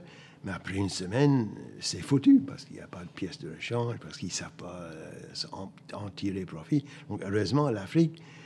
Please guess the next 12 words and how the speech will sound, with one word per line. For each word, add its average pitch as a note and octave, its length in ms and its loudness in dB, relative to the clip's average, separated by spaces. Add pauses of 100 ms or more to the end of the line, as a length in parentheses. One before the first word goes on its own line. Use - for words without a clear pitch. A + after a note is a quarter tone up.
(960)
par G#2 180 -4
son, G2 360 0 (640)
par A2 160 -4
son G#2 280 0
choix C3 340 2
de - 80 -4
société, D3 640 4 (500)
euh, - 60 -12 (580)
ne B2 280 8
se A2 180 4
développe C#3+ 640 6
pas. C3+ 240 0